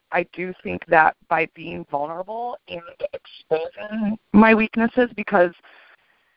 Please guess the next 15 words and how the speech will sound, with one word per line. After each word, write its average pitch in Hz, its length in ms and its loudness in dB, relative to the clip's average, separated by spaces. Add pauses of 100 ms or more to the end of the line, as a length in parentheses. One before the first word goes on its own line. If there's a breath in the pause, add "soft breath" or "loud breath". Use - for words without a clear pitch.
(440 soft breath)
I 262 560 2 (240)
feel - 180 -10
very 160 300 -12
weak 139 240 -14
right - 160 -6
now, - 200 -10
and 143 80 -6
I 170 80 -4 (120)
feel, 170 460 -2
and 180 120 -6
I'm 180 200 -6
struggling 160 420 -4
a 156 60 -2
lot, 160 360 4 (160)
and 170 560 0